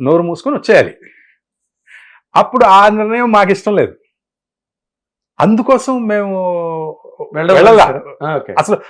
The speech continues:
Speaker 1: అసలు వెళ్ళకపోతే ఇ-, ఇంకా మనం సమస్య రాదు కదా అనుకున్నాం. తర్వాత ఆయన ఎంత తీవ్రమైన కోపం వచ్చి ఉంటది ఆయనకి అని మేము అనుకొని, మేము యాక్చువల్‌గా ఏంటంటే ఆ,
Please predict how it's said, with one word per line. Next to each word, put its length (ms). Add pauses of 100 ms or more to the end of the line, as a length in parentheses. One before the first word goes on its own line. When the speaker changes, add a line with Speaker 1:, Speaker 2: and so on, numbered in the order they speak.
Speaker 1:
అసలు 160
వెళ్ళకపోతే 800 (880)
ఇ-, 180
ఇంకా 300
మనం 560
సమస్య 420
రాదు 320
కదా 360 (400)
అనుకున్నాం. 340 (880)
తర్వాత 500
ఆయన 440
ఎంత 580 (840)
తీవ్రమైన 540
కోపం 380
వచ్చి 240
ఉంటది 500 (140)
ఆయనకి 640 (920)
అని 180
మేము 280
అనుకొని, 640 (1200)
మేము 160
యాక్చువల్‌గా 460
ఏంటంటే 260
ఆ, 180